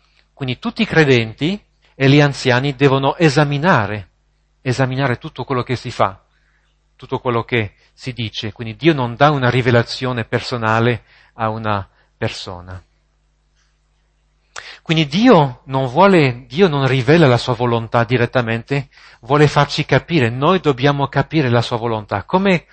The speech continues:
come facciamo? È quello che Paolo spiega qui nel versetto due. Avete visto questo, questo meccanismo, questo processo? "Non conformatevi a questo mondo." Questa è la prima cosa, non conformatevi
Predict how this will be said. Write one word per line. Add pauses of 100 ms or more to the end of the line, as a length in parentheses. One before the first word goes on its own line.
(140)
come
facciamo?
È
quello
che
Paolo (260)
spiega
qui
nel
versetto
due. (1120)
Avete
visto
questo,
questo
meccanismo,
questo
processo? (220)
"Non
conformatevi
a
questo
mondo." (1800)
Questa
è
la
prima
cosa,
non
conformatevi